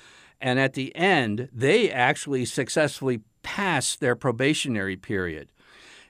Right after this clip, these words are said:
And then this man, who had been hijacked on a spaceship, was peeking behind a big rock at this couple about to undergo their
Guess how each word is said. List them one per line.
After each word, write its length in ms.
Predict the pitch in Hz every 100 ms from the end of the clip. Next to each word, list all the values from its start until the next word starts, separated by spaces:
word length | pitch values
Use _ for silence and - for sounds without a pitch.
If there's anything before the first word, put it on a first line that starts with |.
| -
And 240 | 135 123
then 320 | 131 147 156 -
this 360 | 139 135 190 -
man, 380 | 139 113 104 123
who 160 | 131
had 140 | 123 107
been 160 | 110
hijacked 640 | 104 123 131 113 113 113 117
on 80 | 104
a 60 |
spaceship, 800 | 101 - 143 147 - - 117 - _ - -
was 280 | 123 113 - _
peeking 800 | - 285 302 - 120 104 127 120 -
behind 460 | 110 147 147 147
a 40 | 123
big 340 | 117 143 147
rock 680 | 117 107 143 185 101 90 - - - _ _
at 140 | 131 120
this 240 | 127 -
couple 540 | - 196 226 123 110 -
about 440 | 113 110 156 185
to 120 | 170
undergo 640 | 143 143 147 135 131 135
their 360 | 139 131 120 113